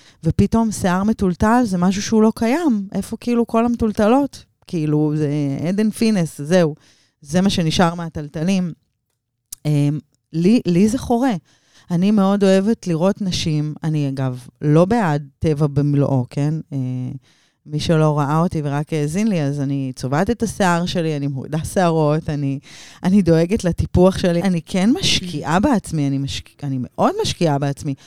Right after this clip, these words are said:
אבל אני בהחלט חושבת שאנחנו צריכות לשים לב, אה, שאנחנו שומרות על ה-, על מה שבאמת עושה לנו טוב,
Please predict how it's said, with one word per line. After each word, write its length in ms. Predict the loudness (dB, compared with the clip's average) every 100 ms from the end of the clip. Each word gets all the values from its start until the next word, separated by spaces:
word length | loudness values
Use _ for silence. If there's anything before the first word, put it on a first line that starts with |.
| -20 _ _
אבל 140 | -2
אני 200 | 0 0
בהחלט 460 | 0 0 0 2 0
חושבת 480 | 0 2 2 2 2
שאנחנו 640 | 2 2 0 -2 -4 -4
צריכות 720 | -6 -6 -6 -4 2 2 2
לשים 460 | -4 -4 -2 0 2
לב, 380 | 2 2 4 2 -2 -12 _ _ -20 -20 -4
אה, 260 | -2 0 0
שאנחנו 500 | 2 2 0 -2 -4
שומרות 540 | -2 -2 2 2 2
על 140 | 2
ה-, 340 | 2 0 -2 -6 -10 _
על 100 | -6
מה 160 | -4 -4
שבאמת 640 | -4 -2 -2 0 0 0
עושה 280 | -4 0 0
לנו 280 | 2 2 0 4
טוב, 340 | 2 2 -2